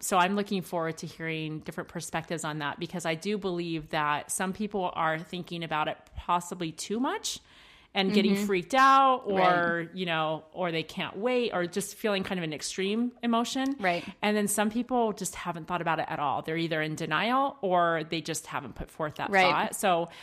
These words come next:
Speaker 1: I kind of like the idea of this happy medium place of, let's just have a conversation about it and think about it with an open
Speaker 2: Yeah.
Speaker 1: mind. And the intent here, I think, is that we all are a little bit more intentional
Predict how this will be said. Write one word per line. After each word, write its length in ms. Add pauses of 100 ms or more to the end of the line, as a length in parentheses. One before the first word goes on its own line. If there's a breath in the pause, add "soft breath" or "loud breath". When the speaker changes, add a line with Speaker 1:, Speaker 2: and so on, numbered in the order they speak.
(120)
Speaker 1:
I 80
kind 240
of 100
like 180
the 120
idea 260
of 80
this 160
happy 300
medium 320
place 260
of, 160
let's 200
just 160
have 180
a 40
conversation 720
about 280
it 240
and 240 (200)
think 180
about 220
it 60
with 160
an 80
open 200
Speaker 2:
Yeah. 280
Speaker 1:
mind. 120 (380 loud breath)
And 420 (360)
the 160
intent 380
here, 180
I 100
think, 160
is 140
that 180
we 180
all 280
are 220
a 60
little 180
bit 140
more 160
intentional 840